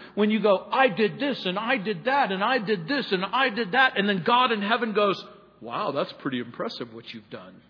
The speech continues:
Paul is saying exactly the opposite.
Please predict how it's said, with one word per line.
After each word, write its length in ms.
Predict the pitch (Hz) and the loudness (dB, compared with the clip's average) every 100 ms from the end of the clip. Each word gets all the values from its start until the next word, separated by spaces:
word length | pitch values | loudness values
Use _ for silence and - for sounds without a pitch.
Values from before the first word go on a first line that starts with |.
| _ _ _ _ - _ _ _ - - - _ _ _ _ _ _ _ _ _ _ _ _ _ _ _ _ _ _ _ _ _ _ _ _ _ _ _ | _ _ _ _ -20 _ _ _ -20 -20 -20 _ _ _ _ _ _ _ _ _ _ _ _ _ _ _ _ _ _ _ _ _ _ _ _ _ _ _
Paul 180 | 165 151 | -4 -4
is 80 | - | -4
saying 200 | 160 143 | -6 -6
exactly 440 | 131 131 127 123 | -6 -6 -8 -12
the 100 | 123 | -6
opposite. 500 | 156 - - - | -6 -6 -12 -18